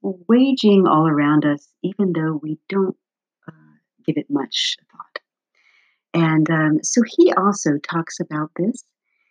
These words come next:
Um, and also Father, uh, uh, Padre Pio, the great Padre Pio, who was a mystic and stigmatist, um, bore the wounds of Christ for over fifty years. Um, he too talked about this, um, in a mitigated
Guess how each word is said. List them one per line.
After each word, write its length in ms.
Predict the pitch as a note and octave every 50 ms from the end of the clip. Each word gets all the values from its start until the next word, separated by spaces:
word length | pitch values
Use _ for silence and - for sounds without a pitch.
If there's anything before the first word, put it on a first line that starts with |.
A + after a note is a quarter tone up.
| _ _ _ -
Um, 480 | E3 D#3+ D#3 D#3 D#3 D3+ D3 D3+ D3+ - - -
and 300 | F#3 F#3 F#3 F#3+ F#3+ F#3+ -
also 680 | A#3 C#4+ E4+ - - - D4+ C#4+ C#4 C4 C4 - - - _
Father, 600 | - A#3+ A#3 A#3+ A#3+ A#3+ A3+ - G3 F#3+ F#3 - -
uh, 60 | -
uh, 160 | E3 E3 D#3 D#3 _ _ -
Padre 220 | G#3 A3 - A3 G#3 G3+ -
Pio, 360 | - C4 C4 - C3 D3 - _ _ _ _ _
the 80 | - F3+
great 300 | F3 - G3+ G3+ - -
Padre 280 | - F3 E3+ - D#3+ D#3 - _
Pio, 200 | - D3+ D3 C#3+ C#3+
who 120 | D3 D#3+
was 180 | D#3+ D#3 D#3 -
a 40 | D#3+
mystic 440 | D#3 D#3 D3+ - - D#3 D3 -
and 100 | - D#3
stigmatist, 680 | D3+ - - D#3+ D#3 - D3+ D3 - - D#3 D3+ D3+ - - _ _ _ _ _ _ _ _ _ _ _ _ -
um, 240 | - D3+ D3 C#3+ C#3
bore 200 | B2+ D#3+ E3 E3
the 80 | D#3 D3+
wounds 280 | D3 D#3+ D#3+ D#3 D3+
of 120 | D#3 D3+ -
Christ 440 | - - D#3 - D3+ - - - _
for 140 | - D#3 D3+
over 160 | D3 D3 D3 _ -
fifty 260 | E3 D#3+ _ _ D3+
years. 460 | D3 D3+ D3 D3 C#3+ D3 D3 - - _ _ _ _ _ _ _ _ _ _ _ -
Um, 280 | F#3 F#3+ F#3 F#3 F#3+ -
he 240 | - - C#4 C4+ -
too 300 | - - - F3+ D#3 D3
talked 360 | - - - F#3 F#3 - -
about 360 | E3+ - E3 D#3+ D#3+ D#3 - _ -
this, 320 | E3+ E3+ - - - - _ -
um, 420 | E3+ E3 D#3+ D#3 D#3 D3+ D3+ D#3 _ _ _ - - _ -
in 100 | E3 D#3
a 40 | D3
mitigated 460 | D#3+ G#3+ A#3 A3+ - D3+ C#3+ D3 C#3